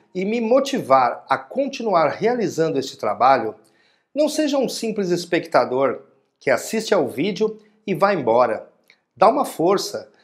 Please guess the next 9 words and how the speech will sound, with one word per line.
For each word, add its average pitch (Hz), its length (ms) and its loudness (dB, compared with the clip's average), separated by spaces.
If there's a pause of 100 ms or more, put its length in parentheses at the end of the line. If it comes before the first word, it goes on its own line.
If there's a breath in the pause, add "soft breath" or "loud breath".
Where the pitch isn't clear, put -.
(180 soft breath)
se - 200 -8
inscreva 233 480 0
no 240 120 0
canal 160 440 2
se - 160 -2
ainda 135 220 -2
não 131 140 -4
for 135 200 -6
inscrito, 180 640 -6